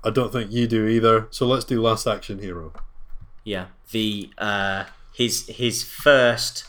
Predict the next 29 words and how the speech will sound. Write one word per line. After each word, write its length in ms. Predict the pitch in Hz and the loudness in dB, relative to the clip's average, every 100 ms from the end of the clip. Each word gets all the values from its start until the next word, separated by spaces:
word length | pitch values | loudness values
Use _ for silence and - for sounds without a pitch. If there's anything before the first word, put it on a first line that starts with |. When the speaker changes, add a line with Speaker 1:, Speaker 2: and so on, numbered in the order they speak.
| - | -8
Speaker 2:
what 240 | 110 98 | -4 -2
he 260 | 127 123 113 | 0 0 -2
believes, 680 | 120 104 101 101 98 - - - _ | -4 -4 -4 -4 -6 -8 -8 -16 _
or 120 | 98 95 | -8 -4
what 160 | 98 | -2
a 60 | 107 | 0
lot 140 | 110 | 0
of 80 | - | -2
people 300 | 107 95 98 | -6 -8 -10
believe, 500 | 98 95 95 92 - - | -8 -6 -6 -10 -16 -14
is 220 | 90 92 | -8 -6
his 160 | 95 87 | -4 -6
first 520 | - 104 98 - - - - - - _ - | -6 -6 -6 -6 -10 -12 -20 -20 -20 _ -10
Speaker 1:
Flop. 240 | - 135 | 2 4
Speaker 2:
possible 240 | 98 - 92 | 2 -2 -6
s-, 240 | - - - - - - _ | -6 -6 -10 -20 -20 -20 _
flop, 460 | - - 135 - - - - - - | -16 -2 0 0 -4 -10 -10 -8 -2
bomb, 340 | 107 101 101 - | 0 0 -6 -8
stinker. 600 | - - 104 95 - 87 - - - - - - - | -6 -4 -6 -6 -8 -10 -12 -20 -20 -20 -20 -14 -10
Speaker 1:
Okay. 340 | 120 - 107 113 - - - - | -6 -4 -6 -6 -10 -8 -12 0
What 140 | 185 | 2
did 120 | 185 190 | 2 2
you 60 | 196 | 4
Speaker 2:
Flop, 120 | 151 | 4
Speaker 1:
think 80 | 135 | 4
Speaker 2:
bomb, 140 | 131 | 4
Speaker 1:
of 40 | 123 | 4
it? 40 | |
Speaker 2:
stinker. 400 | - 104 87 87 | 0 -2 -6 -12